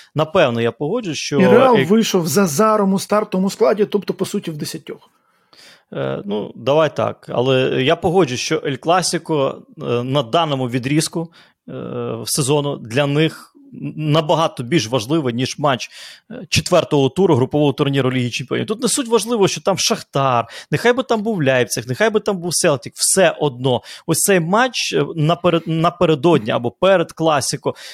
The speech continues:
Speaker 1: він, е, звичайно, ну, в-, е, не мав такого значення з психологічної точки зору. Це зрозуміло.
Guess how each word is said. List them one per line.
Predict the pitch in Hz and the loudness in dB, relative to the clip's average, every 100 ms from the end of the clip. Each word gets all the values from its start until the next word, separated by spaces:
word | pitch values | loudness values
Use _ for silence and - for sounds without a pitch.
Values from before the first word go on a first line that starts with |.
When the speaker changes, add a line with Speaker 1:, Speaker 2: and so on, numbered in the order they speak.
| - | -10
Speaker 1:
він, | 123 170 196 170 | 2 2 2 0
е, | 143 131 127 | 0 2 2
звичайно, | 117 139 196 180 170 139 - _ - | 0 0 2 2 2 -2 -8 _ -14
ну, | 175 160 _ - | -8 -10 _ -14
в-, | 143 | -8
е, | 143 143 143 135 135 | -4 -2 -2 -2 -2
не | 135 139 170 | -2 2 2
мав | 170 180 123 | 4 2 0
такого | 147 - 160 120 | -4 -2 -2 0
значення | 113 131 196 - 165 139 | -2 2 0 0 -2 -4
з | |
психологічної | - 165 - 156 147 160 - 127 | -2 -4 -2 -4 -2 -4 -8 -6
точки | 131 - | -6 -8
зору. | - 147 135 | -14 -16 -8
Це | - 220 175 | -2 0 -2
зрозуміло. | 147 151 147 131 113 - | -4 -4 -4 -6 -8 -12